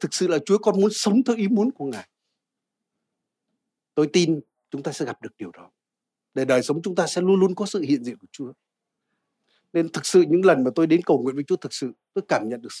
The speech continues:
Chúa. Lòng tôi tan chảy ra. Tôi khóc và tôi thực sự tôi, tôi mở rộng hết tấm lòng của tôi cho Chúa. Tôi đau đớn thế này. Tôi có những cái tội lỗi kia. Xin Chúa tẩy sạch tôi.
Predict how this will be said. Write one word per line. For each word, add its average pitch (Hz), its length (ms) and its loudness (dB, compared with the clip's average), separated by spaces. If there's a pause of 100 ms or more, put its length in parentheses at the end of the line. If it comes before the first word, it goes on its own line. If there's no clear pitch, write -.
(140)
Chúa. 160 220 -10 (880)
Lòng 135 240 0
tôi 175 100 2
tan 196 280 0
chảy 98 240 -6
ra. 139 200 -10 (1080)
Tôi 175 120 0
khóc 254 200 0 (120)
và 147 160 -2
tôi 180 200 0
thực - 100 -14
sự 180 200 -2
tôi, 190 120 2 (160)
tôi 208 120 2
mở 139 200 -4
rộng 170 220 -2
hết 233 100 -4 (120)
tấm 226 80 -6
lòng 190 180 -2
của - 100 -20
tôi 180 140 -4
cho 175 160 -10
Chúa. 190 220 -10 (1160)
Tôi 185 120 4
đau 185 180 4
đớn 185 260 6
thế 220 80 2
này. 131 320 -2 (760)
Tôi 196 180 4
có 185 140 2
những 220 140 0
cái 233 140 2
tội 180 160 2
lỗi 170 240 6
kia. 180 240 2 (380)
Xin 202 180 -8
Chúa 240 120 -4
tẩy - 160 -8
sạch - 260 -14
tôi. 156 180 -8